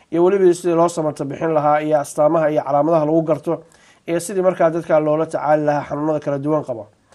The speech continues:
Inta badan waxaa dhacda barnaamijyada aan halkan ka soo daynay dadweynaha T V-gan ku xiran, gaar ahaan barnaamijkan ayaa ayagu noo soo gudbiya xanuunada ay rabaan in laga hadlo. Dabadeedna waxaan u gudbinaa dhakhaatiirta Soomaaliyeed iyo kuwa ajnabiga ah ee ka howlgala Walking Clinic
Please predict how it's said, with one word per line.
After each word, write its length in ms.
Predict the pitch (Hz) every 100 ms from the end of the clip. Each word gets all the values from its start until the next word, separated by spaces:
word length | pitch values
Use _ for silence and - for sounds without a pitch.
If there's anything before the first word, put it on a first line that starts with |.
| _ _ _ _ -
Inta 220 | 196 190
badan 200 | 170 170
waxaa 180 | 170 160
dhacda 240 | 156 156 175
barnaamijyada 520 | 147 156 156 180 165
aan 80 | 165
halkan 240 | 165 160
ka 80 | 156
soo 180 | 160 160
daynay 300 | 151 160 160
dadweynaha 500 | 151 156 165 185 175
T 80 | - 170
V-gan 240 | 165 160
ku 80 | -
xiran, 300 | 151 160 165
gaar 200 | 151 151
ahaan 180 | 156 170
barnaamijkan 580 | 151 160 175 165 175 165 - _ _ _ _ -
ayaa 280 | 170 196 180
ayagu 220 | 190 180
noo 140 | 175
soo 200 | 185 175
gudbiya 400 | 156 151 151 160
xanuunada 380 | - 151 170 175
ay 140 | 160 151
rabaan 340 | 156 165 165
in 80 | 165
laga 160 | 160 175
hadlo. 320 | 165 165 170 143
Dabadeedna 320 | 160 165 175
waxaan 160 | 143
u 40 | 180
gudbinaa 260 | 160 156 156
dhakhaatiirta 560 | 156 143 156 175 175
Soomaaliyeed 520 | 160 156 151 151 165 165 - _ _ _ _ _ _
iyo 140 | 180 180
kuwa 180 | 208 175
ajnabiga 440 | 160 175 175 165
ah 80 | 160
ee 40 |
ka 120 | 160
howlgala 380 | 156 151 147 147
Walking 400 | 156 165 160 147
Clinic 400 | - 156 160 151